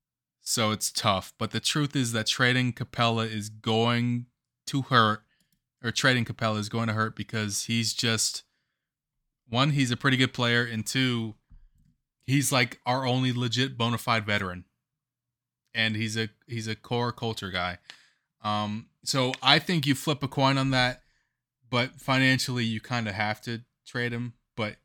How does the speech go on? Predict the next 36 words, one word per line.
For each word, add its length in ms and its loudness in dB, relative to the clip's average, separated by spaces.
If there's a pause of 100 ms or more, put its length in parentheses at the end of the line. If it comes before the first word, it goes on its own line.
(120)
honestly, 460 0
as 220 0
much 220 2
as 100 0
I've, 280 2
I've 220 -2
ragged 300 0
on 140 0
him, 180 -4 (380)
trading 320 2
Capella 320 0
will, 260 -8
will 140 -8
seriously 560 -4
hurt 200 -2
the 80 -10
team. 300 -2
It's 160 -8
gonna 260 0
be 140 -2
hard 440 0
to, 280 -6 (760)
to 120 0
get 260 0
better 280 2
from 400 -6
a 100 -6
Capella 380 -4
trade, 340 -6
at 140 -6
least 220 -4
in 60 -6
the 100 -6
locker 320 -8
room. 180 -20 (180)
But 200 -8